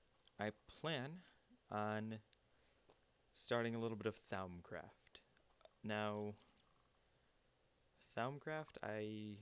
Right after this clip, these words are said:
don't quite understand very much, so I need to try and construct this all based off of memory, 'cause I really don't feel like looking at any, any eye.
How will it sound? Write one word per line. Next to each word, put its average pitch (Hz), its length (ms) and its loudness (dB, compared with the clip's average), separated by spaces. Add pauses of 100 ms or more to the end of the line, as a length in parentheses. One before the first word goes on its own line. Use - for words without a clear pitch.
(320)
don't 123 260 0
quite 131 220 0
understand 104 560 -2
very 101 220 0
much, 98 360 -8
so 104 1000 0 (2250)
I 107 40 0
need 113 340 0
to 107 680 0 (200)
try 90 180 -2
and 95 100 -4
construct - 520 -4
this - 640 -4 (100)
all 104 160 6
based 104 260 4
off 98 140 4
of 92 100 -12
memory, 92 320 0
'cause 92 200 -6
I 92 40 0
really 92 180 -2
don't 90 140 -4
feel 95 120 -4
like 90 160 -4
looking 87 260 -6
at 85 100 -8 (120)
any, 90 260 -6 (300)
any 98 180 2
eye. 87 160 -2